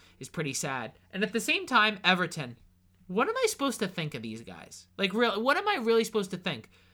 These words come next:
These guys defended. This is the same situation with, as Southampton. They defended for almost ninety minutes. You're the team in the top eight of the league,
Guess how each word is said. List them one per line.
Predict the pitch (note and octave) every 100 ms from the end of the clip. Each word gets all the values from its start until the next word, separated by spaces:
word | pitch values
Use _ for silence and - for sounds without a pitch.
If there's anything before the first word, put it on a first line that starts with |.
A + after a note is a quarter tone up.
| _ _
These | A#3 F#4
guys | A4+ G#4+ -
defended. | C4+ - C4+ D4 G3 -
This | F#3+
is | A3
the | A3 G#3+
same | C4 C4+
situation | D4 C4+ C4 B3 A3+
with, | A3+ A3 -
as | G3+ F#3
Southampton. | A3 G#3+ A#3 B3 - - _
They | B3
defended | B3+ C#4 - B3 C#4+ B3+ C3+ C#3 _
for | A#3
almost | B3+ B3 F#3+
ninety | G3+ A3 A3+ A#3
minutes. | A3+ A#3 B2 - - _ _
You're | E3 G#3+ C#4+
the | D4+
team | - C#4 B3+ G3+ F#3 - - _
in | G3+
the | F#3
top | F#3 G#3 A3 - -
eight | G#3+ A3 -
of | F#3
the | F#3
league, | E3+ G3 G3 C#3+